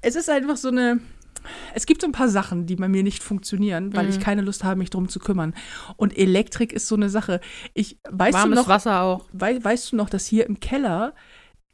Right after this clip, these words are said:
Speaker 1: drei Jahre lang kein Licht war? Erinnerst du dich noch dran?
Speaker 2: Mhm.
Speaker 1: So drei Jahre lang war kein Licht.
Speaker 2: Hier auf der Tu-, auf der Treppe,
Speaker 1: Auf der
Speaker 2: ne?
Speaker 1: Treppe, genau.
Speaker 2: Mhm.
Speaker 1: Ich hab, ähm, direkt im Haus geht die Kellertreppe ab und das ist wirklich,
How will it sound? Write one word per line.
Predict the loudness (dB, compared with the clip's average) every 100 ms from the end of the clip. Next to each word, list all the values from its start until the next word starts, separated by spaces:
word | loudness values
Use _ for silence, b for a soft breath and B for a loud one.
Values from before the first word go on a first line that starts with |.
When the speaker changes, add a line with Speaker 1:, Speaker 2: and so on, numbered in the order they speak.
| _ 2
Speaker 1:
drei | 6 6 6
Jahre | 6 6 4 4
lang | 2 -2 -2 -2 -4
kein | 0 4 4
Licht | 4 0 -2 -6
war? | -4 -2
Erinnerst | 0 2 2 2
du | -4
dich | -4
noch | -6
dran? | -6 -6 -6 -4
Speaker 2:
Mhm. | -2 -2 -4 b b _
Speaker 1:
So | -4
drei | 2 4
Jahre | 4 4 4
lang | 2
war | 2
kein | 4 4
Licht. | 6
Speaker 2:
Hier | 6 4
auf | 2
der | 0
Tu-, | -2 -4 -2
auf | 0
der | -2
Treppe, | 2 4
Speaker 1:
Auf | 6
der | 4
Speaker 2:
ne? |
Speaker 1:
Treppe, | 4 2 2
genau. | 2 2
Speaker 2:
Mhm. |
Speaker 1:
Ich | 4
hab, | 0 -2 -8
ähm, | -2 2 2 2 -2 -8 -6
direkt | -2 0 0
im | 0 0
Haus | 0 -2
geht | -4 -4
die | -2
Kellertreppe | -2 -2 -4 -4 -2
ab | -2 -2
und | -2
das | -2
ist | -2 -2
wirklich, | -2 -2 -4